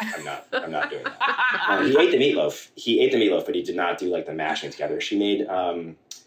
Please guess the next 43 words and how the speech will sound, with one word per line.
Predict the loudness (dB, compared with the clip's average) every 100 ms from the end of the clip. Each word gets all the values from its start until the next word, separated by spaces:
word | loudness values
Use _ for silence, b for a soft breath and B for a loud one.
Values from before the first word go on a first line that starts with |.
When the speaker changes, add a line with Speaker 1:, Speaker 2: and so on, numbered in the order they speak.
| B B B _
Speaker 1:
she | -2
made, | 0
like, | 0 -2
tuna | 2 4
melts. | 4 2 0
Like, | 0
her | 2
version | 4 2
of | 0
a | -2
tuna | -2 0
melt | 2 2 2
was, | 2 2 0 -8 b b b _
um, | -6 -6
she | -6 -6
baked | -2 -2 -2
them, | -4 -4
so | -4
she | -2
would | 0
make, | 0
like, | -2 -4
tuna | -2 -2
fish. | -2 -2
I |
ate | -2
a |
lot | 0 -2
of | -2
tuna | -8 -6
fish | -6 -4
as | -6
a | -4
kid. | -4 -2
Speaker 2:
Me | -4
too. | -4
Speaker 1:
Um, | -6 -6 -10 -14
I | -20 _
still | -8 -6
like | -6 -6
tuna | -8
fish. | -6 -6
Speaker 2:
Same | -6 -6